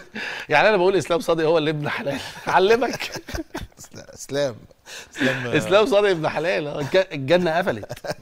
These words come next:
Speaker 1: يعني أنا كنت متعشم فيك
Speaker 2: لا،
Speaker 1: خير.
Speaker 2: لا، لا، خير، خير والله.
Speaker 1: بص حضرتك، أنا
Speaker 2: ه-،
Speaker 1: رأيي،
Speaker 2: هل ده
Speaker 1: رأ-،
Speaker 2: صحيح يعني إن
Speaker 1: بص،
Speaker 2: كابتن حمد
Speaker 1: حسني
Speaker 2: رفض
Speaker 1: عبد الرب،
Speaker 2: وجود
Speaker 1: هو قرار
Speaker 2: الاتنين
Speaker 1: عدم
Speaker 2: دول؟
Speaker 1: الاستعانة في حسني في المنصب ده
Speaker 2: مم.
Speaker 1: بالنسبة لي أنا
Speaker 2: مم.
Speaker 1: ك-،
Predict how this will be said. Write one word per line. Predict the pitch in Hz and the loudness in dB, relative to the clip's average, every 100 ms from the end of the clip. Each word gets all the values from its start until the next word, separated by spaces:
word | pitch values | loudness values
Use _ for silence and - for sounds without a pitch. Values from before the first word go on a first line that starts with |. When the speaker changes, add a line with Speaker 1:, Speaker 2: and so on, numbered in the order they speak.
| 151 | -4
Speaker 1:
يعني | 139 156 | 0 6
أنا | 202 | 6
كنت | 170 156 160 | 4 2 -2
متعشم | 143 143 196 - 160 120 | 0 2 2 2 -2 0
فيك | 131 | 0
Speaker 2:
لا، | 120 | 2
Speaker 1:
خير. | 120 120 - | 6 6 6
Speaker 2:
لا، | 104 | 0
لا، | 101 | -4
خير، | 98 104 87 | -4 -8 -12
خير | - 95 | -10 -10
والله. | 87 85 73 - - - - - - | -8 -10 -14 -18 -20 -20 -20 -20 -6
Speaker 1:
بص | 147 165 - | -4 -4 -6
حضرتك، | 131 139 - - | -6 -6 -10 -8
أنا | 131 143 147 _ _ _ - | -4 -4 -6 _ _ _ -6
Speaker 2:
ه-، | 110 | -2
Speaker 1:
رأيي، | 156 143 | 2 4
Speaker 2:
هل | 143 | 6
ده | 143 | 6
Speaker 1:
رأ-، | |
Speaker 2:
صحيح | - 139 147 | 4 4 2
يعني | 127 131 127 | 4 2 0
إن | |
Speaker 1:
بص، | 117 | -4
Speaker 2:
كابتن | 120 - 107 | -6 -8 -8
حمد | 123 123 113 | -6 -6 0
Speaker 1:
حسني | 185 | 0
Speaker 2:
رفض | - | 4
Speaker 1:
عبد | 156 123 | 4 4
الرب، | 143 110 | 0 0
Speaker 2:
وجود | 156 | 4
Speaker 1:
هو | 180 | 6
قرار | 139 | 6
Speaker 2:
الاتنين | 208 190 | 6 6
Speaker 1:
عدم | 208 | 4
Speaker 2:
دول؟ | 185 | 2
Speaker 1:
الاستعانة | - - 170 185 | 0 0 2 0
في | - | -4
حسني | 175 147 135 | -8 -6 -10
في | - 135 | -6 -4
المنصب | 131 165 - 127 | 0 -2 -2 -2
ده | 170 190 | -2 -2
Speaker 2:
مم. | |
Speaker 1:
بالنسبة | 139 139 127 165 | 0 0 2 2
لي | 170 165 | 4 2
أنا | 156 | 0
Speaker 2:
مم. | 120 | -2
Speaker 1:
ك-، | 135 139 | 0 0